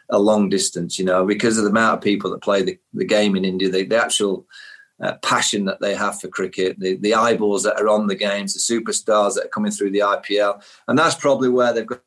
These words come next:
a massive advantage now, that you've got young stars that are coming into the I P L at a young age, mixing with the likes of yourselves and all these great coaches. So when they come into the international arena, not only are they used to playing with the Indian legends that are in the team, um,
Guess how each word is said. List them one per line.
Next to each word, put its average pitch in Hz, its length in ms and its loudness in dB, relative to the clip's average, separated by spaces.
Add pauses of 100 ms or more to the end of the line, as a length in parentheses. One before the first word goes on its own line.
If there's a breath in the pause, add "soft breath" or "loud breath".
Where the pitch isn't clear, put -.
(140)
a 92 100 -8
massive 117 380 -6
advantage 101 560 -6
now, 104 220 -2
that 95 140 -6
you've 101 140 -8 (160)
got 113 160 2
young 120 260 0
stars 104 460 0
that 95 140 -6
are - 20 -10
coming 113 260 -6
into 101 180 -4
the 101 140 4
I 98 220 2
P 101 80 -2
L 101 120 2
at 98 100 -2
a 98 80 -6
young 107 240 -2
age, 98 280 0
mixing 120 280 -2
with 104 80 -2
the 104 40 2
likes 107 280 2
of 101 40 -4
yourselves 107 460 0
and 107 80 -4
all 120 80 2
these 110 160 -2
great 107 300 -2
coaches. 107 480 -2 (420 soft breath)
So - 160 -2
when 139 160 4
they 143 80 2
come 139 160 0
into 120 160 -2
the 113 60 0
international 113 500 -2
arena, 98 220 -2
not 131 100 2
only 123 200 0
are - 20 -6
they 107 80 0
used 107 260 -2
to 98 80 -10
playing 107 300 -2
with 101 100 -2
the 104 140 -2
Indian 101 280 -2
legends 95 540 -4
that 92 160 -2
are 98 80 2
in 98 80 0
the 95 140 -2
team, 104 480 0 (400 soft breath)
um, 95 340 -2